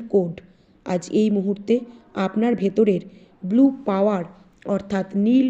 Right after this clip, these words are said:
শক্তিকে জাগানোর সময় এসেছে। এই শক্তি ঘুমিয়েছিল না, শুধু সঠিক সময়ের অপেক্ষায় ছিল। আর এটা সেই সময়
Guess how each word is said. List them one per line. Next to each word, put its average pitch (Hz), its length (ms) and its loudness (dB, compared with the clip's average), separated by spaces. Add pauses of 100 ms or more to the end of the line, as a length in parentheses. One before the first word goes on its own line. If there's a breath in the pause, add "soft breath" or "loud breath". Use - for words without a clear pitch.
(120)
শক্তিকে - 480 -2
জাগানোর 185 500 0
সময় 175 340 -2
এসেছে। 170 380 -8 (720 loud breath)
এই 269 140 6
শক্তি 240 460 -2 (160)
ঘুমিয়েছিল 220 640 0
না, 160 140 -4 (480 soft breath)
শুধু 190 280 -2 (380)
সঠিক 196 460 -4 (120)
সময়ের 190 440 -2
অপেক্ষায় 196 520 -4
ছিল। 170 240 -6 (540 soft breath)
আর 175 160 -4 (180)
এটা 190 300 0
সেই 240 340 2
সময় 196 400 -4